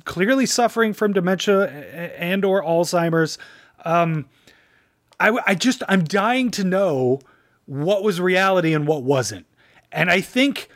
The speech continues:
knowing that that is his real grandmother and that a lot of this is drawn from real life experiences of growing up around people that are mentally ill,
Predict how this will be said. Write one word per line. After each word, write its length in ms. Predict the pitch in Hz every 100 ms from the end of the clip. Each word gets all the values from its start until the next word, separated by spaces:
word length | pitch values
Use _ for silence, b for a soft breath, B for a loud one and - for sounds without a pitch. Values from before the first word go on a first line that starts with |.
| b -
knowing 640 | 151 165 220 262 254 220
that 120 | 196
that 140 | 202 202
is 120 | 160
his 180 | 175 143
real 220 | 170 185
grandmother 520 | 147 160 175 180 190
and 240 | 160 156 160
that 100 | 170
a 120 | 156
lot 420 | 143 147 165 185 196
of 180 | 185 160
this 220 | 160 -
is 220 | 185 143
drawn 420 | 113 147 165 170
from 220 | 165 151
real 120 | 151 160
life 260 | 151 147
experiences 840 | 135 - 151 151 165 160 180 175 - B 143
of 120 | 123
growing 320 | 151 160 151
up 160 | 147 151
around 460 | 131 135 139 139
people 240 | 160 147 139
that 100 | 135
are 60 |
mentally 460 | 127 135 143 123 120
ill, 340 | 131 139 160